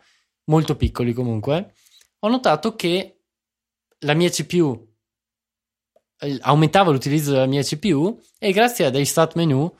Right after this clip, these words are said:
che, che ho sempre installato sul mio Mac da, dal duemilauno in poi, no, sto scherzando,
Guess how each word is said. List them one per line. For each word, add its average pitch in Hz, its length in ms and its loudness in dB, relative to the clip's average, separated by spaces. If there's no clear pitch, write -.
che, 113 360 -4
che - 100 -8
ho 127 60 -2
sempre 120 1040 -2
installato 123 500 -2
sul - 160 -6
mio 117 120 -2
Mac 120 260 -2
da, 110 420 -4
dal 120 440 -10
duemilauno 120 1500 -2
in 147 120 0
poi, 131 320 0
no, 117 160 -2
sto 107 160 -8
scherzando, 117 520 -4